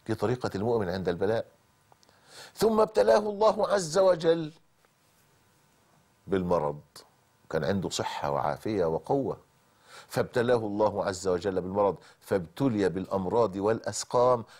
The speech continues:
حتى هجره الناس. بقى فقير،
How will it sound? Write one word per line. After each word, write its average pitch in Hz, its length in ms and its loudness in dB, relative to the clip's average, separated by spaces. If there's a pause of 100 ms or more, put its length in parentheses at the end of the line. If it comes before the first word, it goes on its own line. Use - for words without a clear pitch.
حتى - 440 -8
هجره 104 600 0
الناس. 82 540 -10 (1800)
بقى 71 140 -2
فقير، 82 720 -6